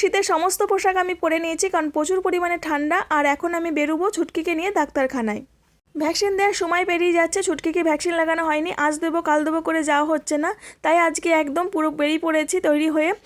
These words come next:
কিন্তু ছুটকিকে খুঁজে পাচ্ছি না, কোথায় গেল কি জানি। দরজাটা খোলা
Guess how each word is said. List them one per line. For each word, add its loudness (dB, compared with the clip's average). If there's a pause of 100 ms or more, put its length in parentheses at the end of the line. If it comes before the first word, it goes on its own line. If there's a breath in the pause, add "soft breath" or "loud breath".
(260 loud breath)
কিন্তু 2
ছুটকিকে 2
খুঁজে 2
পাচ্ছি 2
না, 0 (100)
কোথায় 2
গেল 2 (120)
কি -2
জানি। -2 (300 soft breath)
দরজাটা 2
খোলা 2